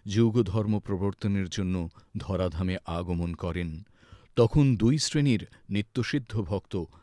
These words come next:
তাঁহার অনুগমন করেন। একদল তাঁহার যুগধর্ম প্রচারে ব্রতী হন, অপরেরা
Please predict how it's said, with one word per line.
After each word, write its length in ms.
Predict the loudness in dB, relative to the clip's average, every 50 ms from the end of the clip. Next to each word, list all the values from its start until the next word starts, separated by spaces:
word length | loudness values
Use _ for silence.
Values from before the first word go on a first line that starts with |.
| _ _ -8
তাঁহার 320 | -6 -6 -4 -4 -6 -6 -8 _ -10
অনুগমন 500 | -8 -8 -6 -6 -6 -6 -8 -8 -8 -10
করেন। 340 | -10 -12 -14 -12 -12 -14 -16 -16 _ _ _ _ _ _ _ _ _ _ -20 _ -8
একদল 560 | -4 -4 -4 -2 0 2 2 2 2 -2 -4 -8 _ _ _ _ _ _ _ _ _ _ -2
তাঁহার 300 | 0 2 4 4 4 2 2 -2 _ _ _ -14 -6
যুগধর্ম 680 | 0 2 2 4 4 2 0 2 0 0 0 -2 -4
প্রচারে 420 | -2 -4 -6 -2 0 -2 -2 -2
ব্রতী 340 | -4 -4 -6 -6 -2 -2 -4
হন, 280 | -2 -2 -4 -4 -6 -8 _ _ _ _ _ _ _ -4
অপরেরা 560 | -2 -2 0 0 0 0 0 0 -2 -2